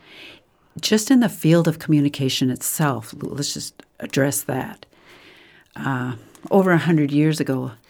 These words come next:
the f-, the phone was invented. And now we could communicate,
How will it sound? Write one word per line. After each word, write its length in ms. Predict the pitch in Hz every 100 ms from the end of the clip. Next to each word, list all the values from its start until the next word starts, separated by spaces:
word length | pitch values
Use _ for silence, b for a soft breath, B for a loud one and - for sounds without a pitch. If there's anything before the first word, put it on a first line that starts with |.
| -
the 100 | 147
f-, 140 | - _ _ - _ -
the 100 | 139
phone 720 | - - 170 175 135 120 131 - b b b b -
was 200 | 139 135
invented. 600 | 123 123 127 - - - _ _ _ b b b b b b b
And 400 | 175 165 156 -
now 360 | 156 165 220 262
we 140 | 196
could 200 | - 156
communicate, 880 | 147 151 147 139 131 151 135 - -